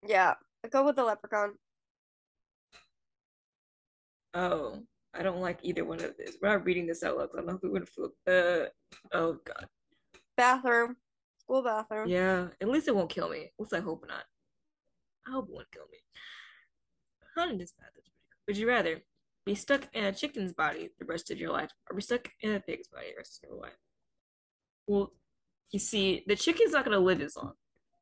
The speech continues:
Speaker 2: The pig, if they don't, if it's, like, a regular, the,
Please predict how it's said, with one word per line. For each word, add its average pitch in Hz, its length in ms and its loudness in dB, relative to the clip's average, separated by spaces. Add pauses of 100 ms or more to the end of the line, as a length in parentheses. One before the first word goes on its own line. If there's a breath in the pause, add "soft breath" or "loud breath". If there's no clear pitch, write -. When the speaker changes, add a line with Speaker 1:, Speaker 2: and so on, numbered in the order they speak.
(280)
Speaker 2:
The 190 60 0
pig, 302 460 0
if 220 100 2
they 226 120 6
don't, - 180 2 (140)
if 202 140 0
it's, 269 160 4
like, 240 260 0 (140)
a 190 60 0
regular, 208 380 2 (160)
the, 151 120 -4